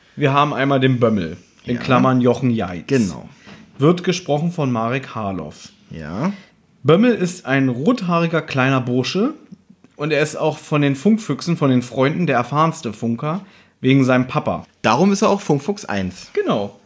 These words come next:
Speaker 1: Äh, er brachte die Begeisterung, äh, in die Fre-, in den Freundeskreis rein. Seine Mutter ist tot, was ziemlich oft in den Hörspielen erwähnt wird, wie mir aufgefallen ist. Und immer wenn das vorkommt,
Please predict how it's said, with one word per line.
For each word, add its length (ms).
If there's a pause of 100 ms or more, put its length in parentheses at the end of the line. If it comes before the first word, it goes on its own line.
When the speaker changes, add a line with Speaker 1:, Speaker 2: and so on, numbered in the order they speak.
(320)
Speaker 1:
Äh, 340
er 120
brachte 360
die 100
Begeisterung, 880
äh, 340
in 140
die 360
Fre-, 300
in 80
den 120
Freundeskreis 640
rein. 260 (800)
Seine 220
Mutter 260
ist 200
tot, 420
was 480 (200)
ziemlich 520
oft 220
in 80
den 160
Hörspielen 420
erwähnt 320
wird, 200
wie 100
mir 120
aufgefallen 420
ist. 120
Und 200 (260)
immer 260
wenn 140
das 200
vorkommt, 600